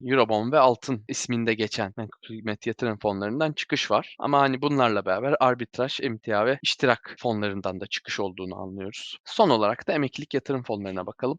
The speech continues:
Bu tarafta hisse senedindeki girişin devam etmesi se-, sevindirici. Yani emeklilik yatırım fonları arasında hisse senedi ağırlıklı fonlara giriş olmuş, ilgi artmış. Bir de altın tarafına da giriş oluyor. Yani bu anlamda menkul kıymet fonlarından farklı.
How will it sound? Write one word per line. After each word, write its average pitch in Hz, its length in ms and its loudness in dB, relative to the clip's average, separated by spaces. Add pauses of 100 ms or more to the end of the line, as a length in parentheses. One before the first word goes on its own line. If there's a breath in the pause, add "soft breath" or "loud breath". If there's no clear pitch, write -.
Bu - 40 -16
tarafta 127 560 4 (100)
hisse - 260 -2
senedindeki 123 1400 -2
girişin 139 440 -2
devam 139 300 8
etmesi - 500 -8
se-, 123 160 -6
sevindirici. 135 760 -4
Yani 73 160 -4
emeklilik 139 420 0
yatırım 143 300 0
fonları 127 460 0
arasında 135 500 2 (380 soft breath)
hisse 165 260 -2
senedi 131 360 4
ağırlıklı 127 480 4
fonlara 147 640 0
giriş 147 300 0
olmuş, 110 560 -4
ilgi 117 280 -2
artmış. - 640 -4
Bir 139 80 -8
de 139 60 0
altın 151 420 4
tarafına 120 500 2
da 104 60 -2
giriş 101 340 -8
oluyor. 101 280 -6
Yani 123 240 0
bu 143 80 8
anlamda 120 400 4
menkul 131 320 -2
kıymet 110 360 -8
fonlarından 107 480 -4
farklı. 123 480 2